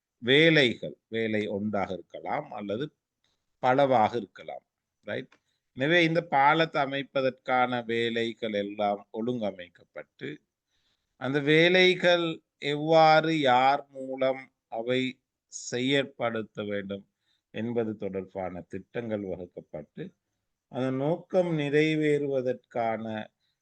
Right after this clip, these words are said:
ஏற்பாடுகளை ஒழுங்கமைக்கின்ற அந்த செயல்முறையைத்தான் நாங்கள்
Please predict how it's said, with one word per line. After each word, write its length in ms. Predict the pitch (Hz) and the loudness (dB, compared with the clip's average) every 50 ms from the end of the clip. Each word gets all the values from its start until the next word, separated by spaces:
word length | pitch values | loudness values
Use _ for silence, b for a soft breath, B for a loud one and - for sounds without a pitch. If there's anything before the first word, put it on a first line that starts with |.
| _ _ | _ _
ஏற்பாடுகளை 1080 | - 113 117 131 135 131 - _ 143 127 120 120 113 113 113 - - 107 104 104 104 104 101 98 - _ - | -4 -2 0 0 -2 -2 -6 _ 0 2 2 2 2 0 -4 -4 -4 -4 -4 -4 -4 -4 -4 -6 -8 _ -6
ஒழுங்கமைக்கின்ற 1500 | 107 107 113 135 151 160 151 143 135 127 127 123 123 113 - _ - - 117 117 113 104 - 107 110 110 107 104 104 | -6 -4 -2 -2 0 2 2 2 2 2 0 -2 -2 -4 -8 _ -14 -12 -10 -8 -10 -8 -8 -6 -4 -4 -4 -6 -8
அந்த 200 | 107 104 104 104 - - | -10 -12 -12 -14 -12 -10
செயல்முறையைத்தான் 840 | 110 104 104 104 101 101 95 92 85 87 85 85 - - 87 85 | -8 -6 -6 -6 -6 -6 -8 -8 -10 -10 -12 -14 -12 -12 -12 -12
நாங்கள் 460 | 82 80 76 76 80 101 123 156 - | -12 -14 -20 -12 -8 -8 -6 -6 -8